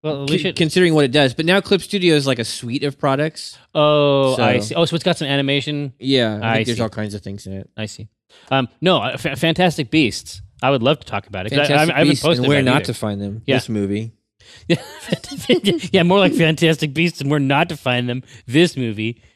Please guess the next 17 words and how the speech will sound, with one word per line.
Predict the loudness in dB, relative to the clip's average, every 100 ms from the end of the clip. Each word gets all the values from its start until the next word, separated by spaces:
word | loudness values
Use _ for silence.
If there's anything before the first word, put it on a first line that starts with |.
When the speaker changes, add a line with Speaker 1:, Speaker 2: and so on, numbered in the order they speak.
| -6
Speaker 1:
I | 2 2
didn't | 2
like | 0 -2
it. | -6 -8 -8 -8
<laughs> | -16 -10 0
Speaker 2:
Why | 2
did | 4
you | 2
use | 2 2 2
that | 4 2 2
voice? | 2 2 2
That's | -2 -2 0
not | 2
how | 2 2
I | 0
said | 0 0 0
it. | -4